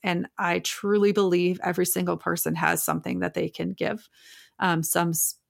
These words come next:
something that's unique to them, an experience unique to them, a skill that's unique to them, um, how they apply that skill, um, that would give value,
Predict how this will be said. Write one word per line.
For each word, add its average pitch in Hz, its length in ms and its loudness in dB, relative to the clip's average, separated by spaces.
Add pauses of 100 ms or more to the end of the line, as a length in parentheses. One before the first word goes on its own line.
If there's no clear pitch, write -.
(160)
something 175 1040 -2
that's 175 220 0
unique 175 280 -2
to 165 100 -2
them, 185 300 2
an 180 140 -6
experience 180 560 0
unique 185 220 -2
to 180 100 -4
them, 180 260 0
a - 40 -6
skill 180 420 0
that's 170 240 -2
unique 180 240 -2
to 180 120 -4
them, 175 280 2 (420)
um, 160 180 -6
how 190 220 2
they 180 160 4
apply 185 340 2
that - 220 0
skill, 175 520 0 (440)
um, 175 280 2
that 180 180 2
would 185 140 2
give 175 180 2
value, 190 680 2